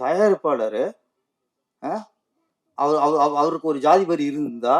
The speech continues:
வேற படம் எடுத்திருப்பாரு. நம்ம ஜாதிக்காரனா பாடுறா, எவனா டைரக்டர்,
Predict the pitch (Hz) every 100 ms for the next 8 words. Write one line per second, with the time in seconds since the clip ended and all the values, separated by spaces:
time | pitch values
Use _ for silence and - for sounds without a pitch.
0 | - _ _ _ _ _ _ _ _ _
1 | _ _ _ _ _ _ _ _ _ _
2 | _ _ _ _ 143 175 180 165 151 135
3 | 117 98 - _ _ _ _ _ _ 139
4 | 139 156 170 170 165 147 143 139 151 135
5 | 139 - 135